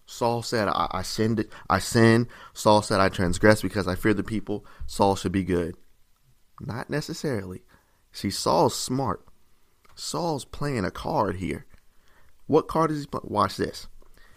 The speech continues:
Verse twenty-three. Here's the situation. Samuel gets into Saul's face,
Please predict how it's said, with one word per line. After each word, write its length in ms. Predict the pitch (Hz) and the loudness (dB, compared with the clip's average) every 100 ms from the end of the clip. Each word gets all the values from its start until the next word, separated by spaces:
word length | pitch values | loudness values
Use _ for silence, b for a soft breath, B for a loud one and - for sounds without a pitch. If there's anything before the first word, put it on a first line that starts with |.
| b b | b b
Verse 200 | 117 120 | 0 0
twenty-three. 640 | - 160 139 117 110 78 - _ | -4 -4 -4 -2 -4 -4 -8 _
Here's 300 | - 180 185 | -4 -4 -4
the 60 | |
situation. 600 | 113 131 113 113 95 - - _ _ _ _ _ _ _ _ | -10 -10 -8 -8 -10 -18 -20 _ _ _ _ _ _ _ _
Samuel 800 | - - 170 190 104 82 87 - _ _ _ _ _ _ _ _ _ _ _ | -10 -6 -2 -2 -2 -4 -6 -12 _ _ _ _ _ _ _ _ _ _ _
gets 240 | - 107 | -6 -6
into 180 | 98 92 | -8 -2
Saul's 400 | 85 101 92 95 | 0 0 -2 -4
face, 500 | - 98 82 - - | -6 -8 -8 -14 -18